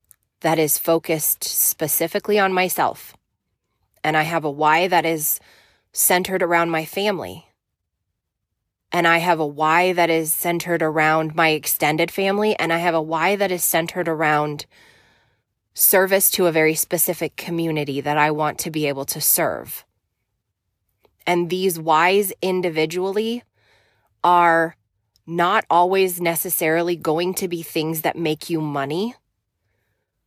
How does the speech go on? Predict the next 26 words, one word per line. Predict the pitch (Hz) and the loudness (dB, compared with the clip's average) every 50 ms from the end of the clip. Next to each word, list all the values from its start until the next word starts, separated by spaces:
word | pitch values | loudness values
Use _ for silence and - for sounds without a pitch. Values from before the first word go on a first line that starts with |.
| _ _ _ - | _ _ _ -20
but | 185 151 147 196 175 143 | -20 -4 0 0 0 2
they | 165 180 180 180 | 2 4 4 4
are | 175 175 175 | 4 4 2
the | 170 170 170 | 0 0 -2
things | - - - 185 185 190 202 208 208 185 | -2 0 2 2 2 2 2 0 -2 0
that | 170 165 - - | -2 -2 -4 -4
fuel | - - 208 208 233 247 247 226 | -8 -8 -4 -2 0 2 2 2
you | 202 160 151 147 139 123 131 143 175 180 _ _ _ _ _ | 2 0 -2 -2 -2 -2 -4 -6 -10 -14 _ _ _ _ _
to | - - 180 | -6 -2 0
make | 175 170 165 170 165 - | 2 2 2 2 0 0
the | - 170 156 | -2 -2 0
money | 151 139 131 127 131 139 160 - _ _ _ _ _ _ _ _ _ _ _ _ _ _ - | 0 -2 -2 -2 -6 -8 -10 -12 _ _ _ _ _ _ _ _ _ _ _ _ _ _ 2
or | 180 175 156 | 2 2 2
to | - - 180 | 2 0 -2
do | 160 151 147 185 196 202 202 | -2 -2 -2 -2 0 0 0
the | 180 190 180 | 0 0 -2
things | - - 180 156 151 147 151 151 165 165 160 - - - _ _ _ _ _ _ | 0 0 0 0 0 0 -2 -6 -6 -6 -6 -8 -8 -10 _ _ _ _ _ _
that | - 147 160 165 156 156 156 156 - _ _ _ _ _ _ _ _ _ _ _ | -6 -2 2 4 4 4 4 2 0 _ _ _ _ _ _ _ _ _ _ _
you | 165 156 165 185 202 208 214 | -10 -6 -4 -2 -2 -2 -4
feel | - - 208 202 208 220 202 | -6 -2 0 2 2 2 2
like | 165 165 156 156 165 - - - | 2 2 0 0 0 -4 -6 -4
you | 170 170 180 | -2 0 2
are | 180 196 | 2 0
called | - - - 160 139 113 135 - - | 0 -2 -2 0 0 0 0 -4 -6
to | - 175 | -8 -6
do. | 170 226 233 196 110 - - - | -2 0 0 0 0 -2 -6 -16